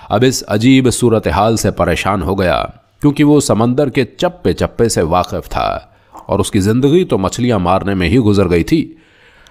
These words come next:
मछलियों का बगैर चार दिन का अरसा बीत गया। फाकों की वजह से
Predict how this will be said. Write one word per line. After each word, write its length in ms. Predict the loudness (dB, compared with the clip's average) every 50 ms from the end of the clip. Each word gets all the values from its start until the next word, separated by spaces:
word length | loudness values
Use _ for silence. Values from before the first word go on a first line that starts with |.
| _ _ -20 -12 _ -4
मछलियों 340 | -2 -2 0 0 0 0 2
का 100 | 0 0
बगैर 440 | 0 0 0 0 2 2 2 2 0
चार 460 | -2 -2 0 2 2 4 2 2 0
दिन 200 | 0 0 0 0
का 160 | 0 0 0
अरसा 320 | 0 0 -2 -2 -2 -2 0
बीत 240 | 0 0 0 0
गया। 460 | -2 -2 0 0 0 -2 -4 -6 -10 -16 _ _ _ _ _ -12 -6
फाकों 320 | -4 -4 -2 -2 -4 -6 -6
की 120 | -4 -4
वजह 360 | -2 -2 -2 0 0 0 0
से 420 | 2 2 2 2 4 4 2 0